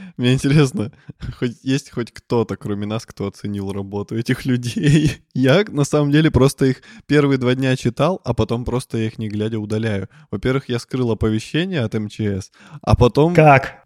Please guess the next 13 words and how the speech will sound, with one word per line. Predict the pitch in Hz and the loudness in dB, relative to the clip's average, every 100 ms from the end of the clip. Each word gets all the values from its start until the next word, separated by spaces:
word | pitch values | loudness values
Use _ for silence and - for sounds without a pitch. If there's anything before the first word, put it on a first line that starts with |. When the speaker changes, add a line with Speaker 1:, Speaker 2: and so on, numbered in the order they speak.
| _ | _
Speaker 2:
Скажи | - 185 180 190 | 4 6 8 8
мне, | 175 160 | 8 6
как? | 156 180 160 165 - - - - - _ - - | 6 6 8 4 -2 -16 -14 -14 -20 _ -20 -2
Speaker 1:
Как? | - 127 104 107 | 4 6 6 2
Ну, | 104 101 98 - | 0 0 -4 -12
в | 107 113 | 2 4
iMessage | 113 120 127 - 104 - - 107 101 | 4 2 0 0 -6 -6 -8 -4 -4
заходишь, | 98 98 - 117 135 135 - | -6 -10 -6 -6 -4 -6 -8
и | 98 98 | -12 -8
там | 101 101 | -6 -6
можно | 104 104 101 | -6 -8 -14
скрыть | - 104 110 | -14 -14 -12
оповещение | 120 104 104 - - 101 110 113 | -12 -12 -14 -16 -14 -12 -12 -14